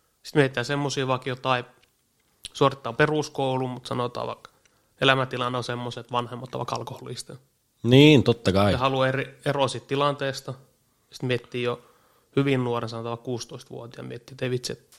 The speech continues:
Speaker 1: pakko mennä töihin, että me saa omaa kämpää ja niin edelleen, niin edelleen. Niitäkin on jonkun verran.
Speaker 2: On, aika paljonkin
Speaker 1: No,
Speaker 2: varmaan.
Speaker 1: no, on totta kai semmosia ääripäitä sit, mut sit jos miettii syitä, että miksi jotkut ei mene toisen asteen koulutuksen, niin ainahan joku syy, jotain syitä on.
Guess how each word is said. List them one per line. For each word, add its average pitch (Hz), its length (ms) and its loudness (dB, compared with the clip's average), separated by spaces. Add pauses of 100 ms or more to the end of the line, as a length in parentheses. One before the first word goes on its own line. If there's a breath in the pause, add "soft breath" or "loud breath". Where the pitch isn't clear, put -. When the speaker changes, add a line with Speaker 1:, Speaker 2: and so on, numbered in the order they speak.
(140)
Speaker 1:
pakko 131 220 -12
mennä 120 220 -12
töihin, 123 260 0
että 127 120 -12
me 123 60 -6
saa 123 160 -10
omaa 123 160 -8
kämpää 123 340 -10
ja 127 60 -10
niin 120 140 -12
edelleen, 123 280 -12
niin 131 160 -10
edelleen. 127 220 -18 (160)
Niitäkin 139 260 2
on 139 60 6
jonkun 123 200 -8
verran. 113 200 -14 (240)
Speaker 2:
On, 110 320 8 (200)
aika 104 140 0
paljonkin 123 300 6
Speaker 1:
No, 160 40 -6
Speaker 2:
varmaan. 185 300 -4
Speaker 1:
no, 160 120 -2
on 202 60 -2 (180)
totta 170 180 -4
kai 160 200 0
semmosia 139 360 -2
ääripäitä 127 560 0
sit, 123 200 -12
mut 127 180 -14
sit - 140 -20
jos 127 100 -4
miettii 160 300 0
syitä, 185 420 2
että 123 120 -6
miksi 135 180 -6
jotkut - 260 -10
ei 160 100 2
mene 175 200 4
toisen 123 380 -10 (160)
asteen 131 280 -12 (420)
koulutuksen, 127 600 -10
niin 143 100 -14 (840)
ainahan 135 320 2
joku 156 220 0
syy, 120 260 -8
jotain 135 260 0
syitä 117 300 -10
on. 113 120 -8